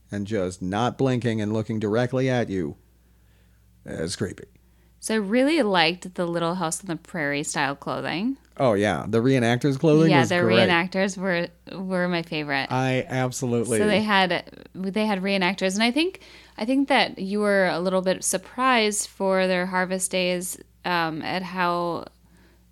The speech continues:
Speaker 2: uh, empty it was. There wasn't a lot of people there.
Speaker 1: No. And, and we did show up at, like,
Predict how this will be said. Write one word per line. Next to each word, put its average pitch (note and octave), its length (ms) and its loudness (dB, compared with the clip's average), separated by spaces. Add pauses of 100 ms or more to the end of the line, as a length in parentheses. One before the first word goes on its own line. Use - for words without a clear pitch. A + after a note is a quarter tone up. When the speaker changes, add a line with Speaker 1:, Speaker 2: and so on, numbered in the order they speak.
(160)
Speaker 2:
uh, E3+ 280 0
empty F3+ 300 0
it C3 80 -4
was. D3 220 -8
There A#3 120 -2
wasn't A#3 280 2
a G3 40 2
lot E3+ 140 2
of D3+ 80 -4
people E3 280 -6
there. A#2 200 -4
Speaker 1:
No. A2+ 400 2 (320)
And, D#3 160 2
and E3+ 200 4
we F3+ 100 6
did F3+ 220 6
show D#3+ 280 4
up C#3+ 300 2 (100)
at, B2+ 300 -2
like, A2 400 -4